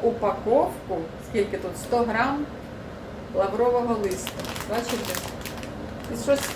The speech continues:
чи до, ну, до двох євро, ну, це ж не три листочки два євро, чи точно я не пам'ятаю. Знаєте, в мене така ціна, е, пам'ять на ціни. Конкретно я не пам'ятаю, <laughs> щоб вам сказати, але ціна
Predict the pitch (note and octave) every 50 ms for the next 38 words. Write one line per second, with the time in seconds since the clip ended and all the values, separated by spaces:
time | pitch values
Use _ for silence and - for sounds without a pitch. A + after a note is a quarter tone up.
0 | - - - - C4 A3 A3+ A#3+ C4 G#3+ - - - - - A3+ C4 B3+ A#3 B3
1 | - - - - - - - - - A3+ B3 A#3+ A#3 B3 D4+ G4+ G4+ - C4 A3+
2 | A3 G#3+ F#3 F3+ F3 F#3 F#3 G3 G#3+ A#3 A3+ - - - - - - - - -
3 | G#3+ - - A3+ G#3+ G3+ G#3+ A#3+ C4+ D4+ E4 D#4+ D4+ - - A3 G3+ F#3 - -
4 | - G3+ F#3 F3 F3 F#3 F#3 F3 F3 E3+ E3 D#3 D3+ D3+ C#3 - - - - A3
5 | - - - - - - - C4+ D#4 D#4 - - C4 B3 B3 B3 B3 A#3+ A#3+ A#3+
6 | A#3+ A#3 A3+ A3 A3 G3+ - F#3 E3+ E3 E3 - A3 A#3+ B3 A#3+ A#3 G#3+ G#3 G#3
7 | G#3 G#3+ G#3 G#3 G#3 - A3 G#3 G#3 - - A#3 A#3 A#3+ B3 C#4 D4 C#4 G#3 G3+
8 | G3 F#3+ F#3 F#3 F#3 - - - - A#3 B3+ B3+ A#3+ G#3 - - G3+ F#3+ G3 -
9 | - G3+ F3+ E3+ E3+ E3 D#3+ E3 - - - - - - - - - G3 F#3+ G3
10 | - - A#3 A#3 A#3 A#3 A3+ A3+ A3 A3+ A3+ A3 A3+ - - A#3 A3 A3 A3+ G#3+
11 | - - A#3 G#3+ G#3+ G#3+ G#3 G3+ - G#3+ G3+ G#3 G3+ G3+ G3+ - - A#3 A#3 A#3+
12 | C#4 D4+ D4+ - A#3+ G3+ G3 G3 G#3+ A#3 A#3 A#3 - - - - - - - -
13 | A#3 A#3 A#3 A#3 A#3 A3